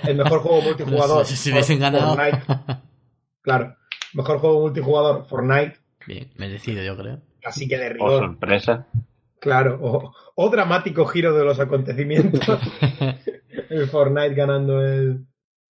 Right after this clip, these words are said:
Speaker 1: Luego tenemos el mejor juego de deportes de carrera, Forza Horizon.
Speaker 2: Bien.
Speaker 1: Pero
Speaker 3: Menos mal, ¿eh?
Speaker 1: no había otro que pudiera ganar. Eh, hubiera sido un tangazo enorme.
Speaker 3: Eh, ¿no llega a llevarse esto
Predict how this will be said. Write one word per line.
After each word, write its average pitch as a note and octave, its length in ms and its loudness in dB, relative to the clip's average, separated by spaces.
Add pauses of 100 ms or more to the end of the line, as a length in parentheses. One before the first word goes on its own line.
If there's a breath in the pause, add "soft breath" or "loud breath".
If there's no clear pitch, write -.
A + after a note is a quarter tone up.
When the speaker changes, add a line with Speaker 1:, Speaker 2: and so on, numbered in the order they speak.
(160)
Speaker 1:
Luego D3 260 2
tenemos D3+ 200 2
el C3+ 60 4
mejor C3+ 220 0
juego C#3+ 280 4
de C#3+ 100 4
deportes C#3+ 320 0
de C3+ 60 0
carrera, C#3+ 600 0
Forza C3+ 400 2
Horizon. D3+ 480 0 (800)
Speaker 2:
Bien. A2+ 160 -4
Speaker 1:
Pero C#3 160 4
Speaker 3:
Menos G2+ 140 2
mal, E2+ 240 -8
¿eh? A#2 120 -10 (380)
Speaker 1:
no D#3+ 300 4
había D3 500 0
otro C3+ 360 0
que C#3 100 0
pudiera C3 280 2
ganar. B2+ 460 0
Eh, C3+ 160 2
hubiera C#3 300 2
sido D3+ 180 0
un D3 180 -2
tangazo C3+ 480 2
enorme. C3 460 0 (640)
Speaker 3:
Eh, G#2+ 160 0
¿no G#2 180 -2
llega C3 280 4
a C3 40 4
llevarse A2+ 440 0
esto - 420 -10